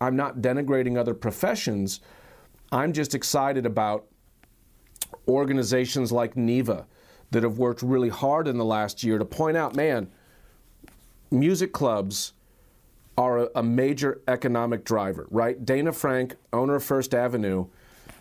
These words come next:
had that moment when the club closed in March twenty twenty, and she went like, "Oh my God, now what?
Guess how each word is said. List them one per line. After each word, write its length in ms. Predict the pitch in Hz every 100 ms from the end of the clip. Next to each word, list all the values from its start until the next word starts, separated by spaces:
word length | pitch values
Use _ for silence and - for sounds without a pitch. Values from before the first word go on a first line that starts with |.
| - -
had 360 | - - 135 139
that 160 | 139
moment 420 | 143 123 143 120 98
when 200 | 113 113
the 60 |
club 360 | 107 139 127 127
closed 500 | - 127 143 120 113
in 80 | 110
March 320 | 113 123 -
twenty 260 | 135 123
twenty, 440 | 117 - 135 131 113
and 160 | 117 117
she 120 | 139
went 220 | 123 120
like, 200 | 123 117
"Oh 120 | 135 147
my 140 | 123
God, 300 | 110 131 101
now 200 | 113 143
what? 240 | 151 87